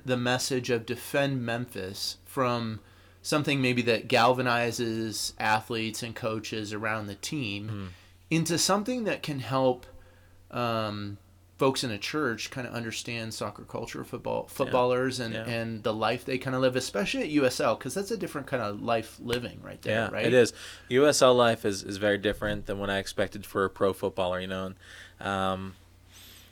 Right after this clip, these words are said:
Speaker 2: I think, uh, it's been, it's been easy to tell people that, um,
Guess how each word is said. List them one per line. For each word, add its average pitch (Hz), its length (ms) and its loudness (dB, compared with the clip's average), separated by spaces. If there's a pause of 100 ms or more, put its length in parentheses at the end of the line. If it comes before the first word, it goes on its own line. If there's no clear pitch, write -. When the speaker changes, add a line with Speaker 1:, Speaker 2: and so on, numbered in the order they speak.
(180)
Speaker 2:
I 113 80 -2
think, 147 440 0
uh, 113 340 8
it's 117 200 -2
been, 120 340 -2 (160)
it's 110 120 -10
been 117 240 -4
easy 113 460 -4 (100)
to 123 100 -4
tell 120 300 2
people 107 420 -2
that, 98 300 0 (200)
um, 101 520 -12